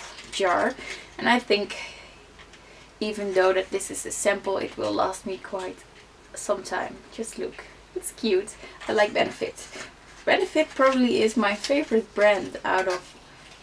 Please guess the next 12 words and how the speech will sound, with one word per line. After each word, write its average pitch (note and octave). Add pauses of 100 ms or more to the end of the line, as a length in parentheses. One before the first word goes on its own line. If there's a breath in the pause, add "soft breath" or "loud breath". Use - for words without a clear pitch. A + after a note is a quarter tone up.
(120)
every G3
brand F3+
since F#3+
the F#3+
packaging. F#3
Oh, -
I'm G3
such -
a B3
sucker -
for - (120)
packaging. -